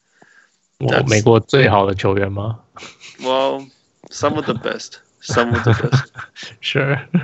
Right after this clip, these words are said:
Speaker 1: <laughs> Yeah，可是你看，我刚刚所讲的这些人，像 Donovan Mitchell、Jason Tatum，你觉得他们会像是 Ben Simmons 吗？
Speaker 2: 嗯。
Speaker 1: 会像是 Karl Anthony Towns 吗？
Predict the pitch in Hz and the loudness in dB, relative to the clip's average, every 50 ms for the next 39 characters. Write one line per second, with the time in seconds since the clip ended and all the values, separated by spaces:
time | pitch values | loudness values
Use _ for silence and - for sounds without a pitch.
0 | - - - 143 135 - - 160 - - - - - - - - - - - 147 | 0 0 0 0 0 2 0 0 0 0 -8 -14 -18 -20 -20 -20 -8 -6 -4 -4
1 | 143 135 - - 165 156 214 220 143 131 190 175 139 - _ - 127 120 143 156 | -4 -6 -2 2 2 4 4 4 4 4 2 0 0 -4 _ -4 0 0 2 0
2 | 165 156 135 135 - - - 165 170 139 151 135 113 110 110 127 131 117 131 127 | 0 -2 -6 -10 -12 -14 -14 -14 -12 -10 -6 -6 -4 -2 0 0 0 2 2 2
3 | 110 104 101 98 131 147 147 135 131 131 123 123 120 123 120 113 113 113 - 120 | 2 0 -2 0 -2 -4 -4 -2 -2 0 0 2 0 -2 -2 -4 -6 -6 -6 -8
4 | 117 - 123 110 113 120 107 117 117 113 120 135 139 131 - _ _ _ _ _ | -6 -6 -6 -6 -6 -8 -6 -6 -6 -6 -6 -8 -8 -10 -16 _ _ _ _ _
5 | _ _ _ - 131 131 - 156 170 165 160 160 - 127 - 147 135 139 143 135 | _ _ _ -2 -2 0 2 4 4 4 4 2 0 -2 0 2 2 4 4 4
6 | 139 143 135 131 139 131 135 - _ - 123 120 117 113 117 - 117 117 117 113 | 2 2 0 0 -2 -4 -6 -10 _ -2 0 0 0 -4 -2 -2 0 0 0 -2
7 | 104 98 95 107 98 98 95 117 117 113 120 113 107 104 117 113 113 131 - - | -2 -4 -8 -8 -8 -4 -2 -2 -2 0 0 -2 -2 -2 -4 -4 -4 -4 -8 -12
8 | _ _ - - - 107 107 113 107 104 113 110 107 101 - - 104 104 104 107 | _ _ -12 -2 2 2 4 4 2 2 0 -2 -2 -4 -4 -6 -6 -6 -6 -8
9 | 107 - - | -10 -10 -10